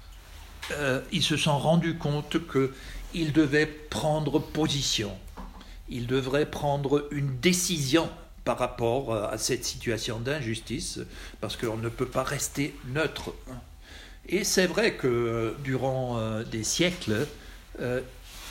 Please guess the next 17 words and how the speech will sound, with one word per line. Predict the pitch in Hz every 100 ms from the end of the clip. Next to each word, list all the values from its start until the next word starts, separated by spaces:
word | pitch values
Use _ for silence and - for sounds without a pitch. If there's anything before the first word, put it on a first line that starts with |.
| - - -
sauf | - - 185 - - - -
quelques | - 190 185 143 131
exceptions, | 151 - 139 - 135 147 - -
euh, | 123
l'Église | 120 127 127 135
catholique | - 143 139 135 139
en | 120 127
Amérique | 127 123 -
latine | 127 117 120 120
était | 110 - 110
plutôt | - 120 - 113
du | 110 104
côté, | - 113 113 110 110
euh, | 104 101 - - - - -
euh, | 107 104 104
du | 104
pouvoir | 110 156 143 113 98 95 101 -